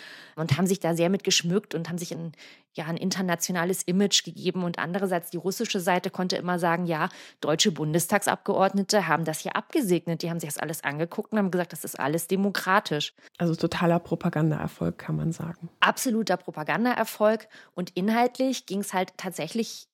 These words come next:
Speaker 1: ja, wie du es auch schon angedeutet hast, um, um, um so Themen,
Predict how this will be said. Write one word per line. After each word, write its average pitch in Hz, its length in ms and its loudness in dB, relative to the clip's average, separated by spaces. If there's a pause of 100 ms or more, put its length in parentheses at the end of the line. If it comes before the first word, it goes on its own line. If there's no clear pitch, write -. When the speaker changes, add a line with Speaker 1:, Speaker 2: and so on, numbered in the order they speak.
(200)
Speaker 1:
ja, 170 360 0
wie 185 60 0
du 180 80 -2
es 170 100 -4
auch 160 100 -4
schon 151 120 -8
angedeutet 190 440 0
hast, 185 180 -8
um, 180 140 -8
um, 180 160 -8
um 170 140 -6
so 170 140 -4
Themen, 185 480 2